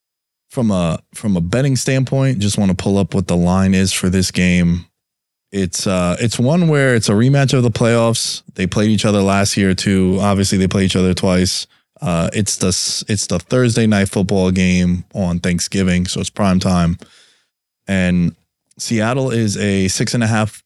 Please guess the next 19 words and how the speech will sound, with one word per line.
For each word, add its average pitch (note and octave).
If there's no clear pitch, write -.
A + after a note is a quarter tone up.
point G2
underdog G#2
at G2+
home F2+
per A2+
Wager F#2+
Attack, F2
the F2+
official G2
odds F#2+
provider F2
of E2+
Veterans F2
Minimum. F2
Use F#2
the F#2
code F2+
V F#2+
M F2